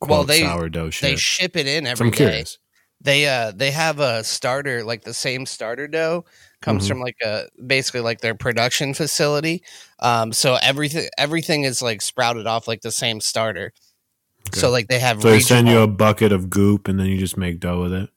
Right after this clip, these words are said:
Speaker 2: Uh, no, they, they, well, I, c-, I can't remember, but I think they basically have the dough pre-portioned pretty much.
Speaker 1: No.
Speaker 2: But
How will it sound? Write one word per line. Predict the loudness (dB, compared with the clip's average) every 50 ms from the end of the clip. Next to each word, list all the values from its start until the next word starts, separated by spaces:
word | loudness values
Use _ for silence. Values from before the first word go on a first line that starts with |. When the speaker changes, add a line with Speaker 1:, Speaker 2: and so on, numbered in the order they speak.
| _ _ _ _ _ _ _ -20 -20 -20 -14 _ 2
Speaker 2:
Uh, | 4 4 4 4
no, | 2 2 2 4
they, | 4 4 2 2
they, | 0 -2 0 0 0 0
well, | 2 2 4 4 4 2 0 -4 -10 _ _ _ _ _ _ _ _ -12
I, | -12 -12
c-, | -12 -14 -16 _ -10
I | -8
can't | -4 -4 -2 -4 -4
remember, | -4 -4 -4 -2 -4 -4 -2
but | 0 0 0
I | 0 0 0
think | 0 -2 -4 -2
they | -2 -2
basically | 0 0 -2 -2 -2 -4 -4 -4
have | -2 -2 -2 -2
the | -4 -6
dough | -6 -4 -4 -4 -4
pre-portioned | -6 -6 -6 -6 -6 -6 -6 -6 -6 -6 -6 -8 -10 -10 -12 -12 -10
pretty | -10 -10 -10 -8
much. | -8 -8 -6 -4
Speaker 1:
No. | -4 -4 -4 -6 -8 -12 _ _ _ 2 2 2 2 -4 -14 -20 -20 _ _ _ _ _ _
Speaker 2:
But | -4 -2 0 0 0 -4